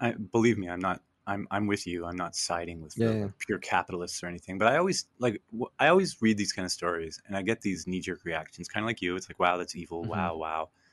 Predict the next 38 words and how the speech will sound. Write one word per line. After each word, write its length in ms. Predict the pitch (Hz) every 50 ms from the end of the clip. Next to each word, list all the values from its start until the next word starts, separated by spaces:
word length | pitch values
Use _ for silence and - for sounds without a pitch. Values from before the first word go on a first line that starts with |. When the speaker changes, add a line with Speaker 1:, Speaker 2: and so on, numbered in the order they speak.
| _ _ _ _ _ _ _
Speaker 1:
And 100 | 113 117
I 80 | 120
always 220 | 127 156 180 156 -
try 300 | - - 110 107 107 107
and 200 | 110 104 95 92
see 240 | - - - 101
it 100 | 98 92
from 120 | - 101 92
the 60 | 90
perspective 440 | - - - - 95 90 - - 87
of 100 | 87 85
the 100 | 80 82
other 140 | 80 80 80
side. 300 | - - 82 80 82 87
It's 100 | - -
like 100 | 87 82
I 80 | - 101
play 280 | - _ - - 95 92
devil's 340 | - - 90 87 87 85 -
advocate 520 | 80 80 82 - _ 87 - - 90 -
with 120 | - 87 -
Speaker 2:
Yeah, 60 | - 80
yeah. 40 | -
Speaker 1:
myself. 440 | 101 101 95 95 95 95 - _ _ _ _ _ _ _ _ _ _ _ _ _ _ _ _ _ _ _ _
And 120 | 117 113
so 260 | 107 - - 123 120 120
I'm, 120 | 120 120
like, 160 | 127 123 110 -
thinking 360 | - - 175 196 185 190 143
about 180 | 104 95 92
this, 160 | - 95 92 -
and 60 | 151
it's 100 | 165 - -
just 120 | 277 -
kinda 160 | - 302 139
weird 280 | 110 92 98 101 104 95
to 60 | 101
me. 280 | 90 82 80 80 80 85